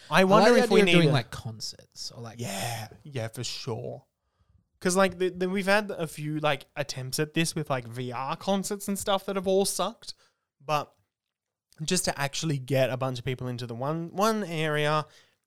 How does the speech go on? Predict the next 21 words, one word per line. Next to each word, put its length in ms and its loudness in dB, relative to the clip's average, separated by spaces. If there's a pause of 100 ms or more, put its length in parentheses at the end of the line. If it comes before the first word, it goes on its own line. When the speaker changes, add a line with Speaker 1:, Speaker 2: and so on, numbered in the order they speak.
(300)
Speaker 1:
and 180 -6
all 420 2
listening 420 -6
to 80 -8
the 100 -6
same 220 -4
thing, 120 -8
it's 100 -6
like 140 -6
a 60 -2
silent 420 2
<laughs> 0 -
disco. 380 -2 (120)
Speaker 2:
<laughs> 120 6
Yeah. 240 6 (520)
Speaker 1:
But 300 0 (600)
good. 340 -6
Speaker 2:
Yeah. 280 -2 (340)
Like, 260 2
yeah, 220 6
you, 320 -4